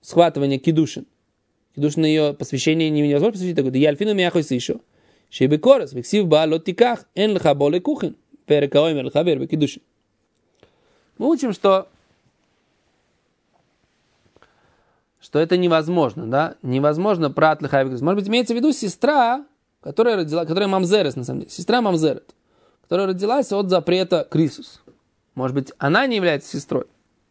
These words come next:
Гемара Омар Рова, Омар Кра, «Эрва Сахойсху Бас Авиха, Убай Симха, Молидес Байс, Молидес Хуц». Имеется в виду, рождённые дома или рождённые вне, Бен Шомрим Ло Эла Авиха Каем.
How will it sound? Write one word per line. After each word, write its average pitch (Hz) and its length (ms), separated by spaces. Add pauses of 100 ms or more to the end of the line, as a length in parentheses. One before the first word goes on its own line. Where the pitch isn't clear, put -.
(1200)
Гемара 160 360
Омар 175 180
Рова, 123 360 (160)
Омар 160 240
Кра, 190 440
«Эрва 220 260
Сахойсху 196 500
Бас 170 240
Авиха, 170 280
Убай 165 280
Симха, 175 360
Молидес 156 420
Байс, 175 400
Молидес 151 480
Хуц». - 340 (1160)
Имеется 165 320
в - 20
виду, 240 260
рождённые 185 520
дома 214 420
или 147 140
рождённые 151 480
вне, 220 400 (260)
Бен 202 300
Шомрим 185 360
Ло 143 140
Эла 135 120
Авиха 151 280
Каем. 131 400